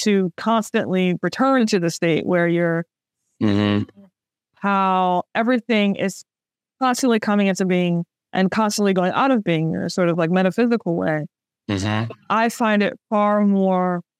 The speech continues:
Speaker 1: satisfying to be able to come into that. That's it. And, and there is,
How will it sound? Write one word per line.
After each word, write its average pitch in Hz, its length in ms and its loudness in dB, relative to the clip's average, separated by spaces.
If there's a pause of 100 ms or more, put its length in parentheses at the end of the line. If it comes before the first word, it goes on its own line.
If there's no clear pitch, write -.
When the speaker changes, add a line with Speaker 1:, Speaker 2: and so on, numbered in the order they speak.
(460)
Speaker 1:
satisfying 196 600 2
to 180 120 -2
be 170 120 2
able 170 200 0
to - 120 -10
come 190 200 -2
into 190 260 0
that. 165 300 -2 (840)
That's 214 180 0
it. 254 160 2
And, 240 220 2 (100)
and 262 240 2 (120)
there 262 240 2
is, 285 280 0